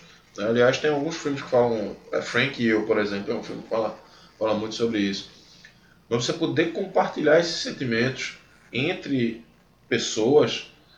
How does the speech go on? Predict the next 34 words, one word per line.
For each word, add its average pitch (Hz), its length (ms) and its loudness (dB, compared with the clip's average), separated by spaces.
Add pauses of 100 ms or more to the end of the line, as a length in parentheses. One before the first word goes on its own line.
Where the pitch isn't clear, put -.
(140)
é, 104 420 2
eu 127 200 4
acho 147 180 4
que - 80 -2
é 156 40 8
um, 156 240 0
é 127 60 0
um 127 120 -2
troço 135 340 2
interessante. 139 480 0
Aliás, 127 300 4
uns 147 120 -6
alunos 131 360 0
meus 113 180 2
fizeram 117 380 2
uma, 98 280 -2 (720)
um 110 80 -2
Artifact 101 400 0
from 107 140 -6
the 104 80 -4
Future 101 400 -4 (500)
uma 98 180 0
vez, 107 280 2
fizeram 104 320 0
uma, 98 240 -6 (340)
pensaram 107 500 2
numa, 104 300 0
num 101 180 -4
serviço 107 460 0
que - 60 0
era 143 100 2
justamente 143 400 -2
uma 160 80 -6
s-, - 460 -6